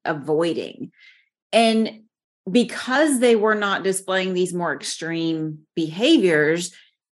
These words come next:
I call them floaters. They were just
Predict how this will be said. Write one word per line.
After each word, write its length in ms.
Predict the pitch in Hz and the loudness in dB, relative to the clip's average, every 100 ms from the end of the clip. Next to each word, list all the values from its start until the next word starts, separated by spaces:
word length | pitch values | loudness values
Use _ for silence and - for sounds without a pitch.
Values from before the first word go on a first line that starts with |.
| - | -6
I 160 | - 214 | 0 0
call 280 | 220 262 269 | 0 2 4
them 200 | 240 165 | 2 0
floaters. 840 | - 170 147 208 180 - - - - | -4 -2 2 2 0 -8 -16 -18 -4
They 240 | 190 208 | 4 4
were 160 | 240 247 | 6 4
just 400 | 226 214 - | 4 2 0